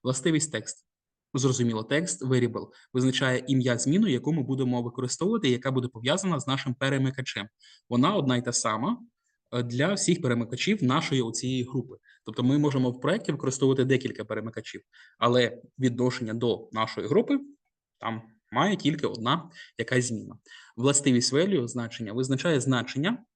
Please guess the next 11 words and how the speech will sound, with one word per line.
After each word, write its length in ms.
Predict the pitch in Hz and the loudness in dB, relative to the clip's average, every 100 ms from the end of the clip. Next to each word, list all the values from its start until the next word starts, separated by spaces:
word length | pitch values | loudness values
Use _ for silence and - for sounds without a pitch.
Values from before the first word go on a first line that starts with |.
| _ | _
яка 240 | 120 131 156 | -10 -2 0
не 100 | 147 | 0
буде 340 | 127 131 120 127 | 0 0 0 -2
зміною, 560 | 117 131 170 254 214 - - | -2 0 2 2 0 -6 -2
коли 280 | 131 147 | 0 2
буде 200 | 190 160 | 2 0
вибрано 580 | 127 139 165 165 147 - | 0 0 0 0 -2 -4
цей 240 | - 143 147 | -4 -2 0
перемикач. 640 | 143 131 135 - - - - - _ | 0 -2 -2 -4 -6 -16 -20 -20 _
Тобто, 200 | 120 127 | -4 0
що 420 | - - 131 113 | 4 4 4 2